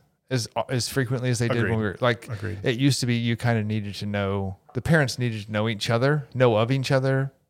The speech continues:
Speaker 1: have ca-, talked to each other once in their life in order for you guys, for kids to be able to hang out correctly.
Speaker 2: Yeah.
Speaker 1: Like, go places together. So I don't think they do that anymore. It's just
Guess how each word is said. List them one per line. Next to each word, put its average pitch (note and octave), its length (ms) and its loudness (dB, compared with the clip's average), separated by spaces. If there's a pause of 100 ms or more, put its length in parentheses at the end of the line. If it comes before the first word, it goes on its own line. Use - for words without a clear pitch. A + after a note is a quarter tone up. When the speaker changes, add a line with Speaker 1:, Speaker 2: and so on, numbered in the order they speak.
Speaker 1:
have B2+ 180 -4
ca-, - 140 -4
talked A2 320 -2
to B2+ 60 -4
each A#2+ 160 -2
other A#2+ 200 2
once G#2 300 -2
in A#2 60 -4
their G#2+ 140 0
life G2 440 -4 (160)
in C3+ 100 0
order A#2+ 240 4
for A2 120 -6
you G#2+ 100 -2
guys, G2 360 0 (120)
for A2+ 300 -2 (140)
kids - 280 -6
to G#2+ 60 -8
be F#2+ 80 -6
able F#2 120 -8
to - 60 -8
hang F#2+ 220 -8
out - 220 -16
correctly. - 540 -12 (200)
Speaker 2:
Yeah. A2+ 180 0
Speaker 1:
Like, A2+ 320 -2
go A#2+ 160 4
places G2+ 460 -6
together. - 440 -12 (140)
So G2 240 -4 (460)
I C3+ 40 0
don't C3 120 4
think B2 140 0
they A#2 100 0
do G#2 160 -4
that F#2 140 -4
anymore. F2+ 380 -10
It's F2 120 -14
just - 180 -10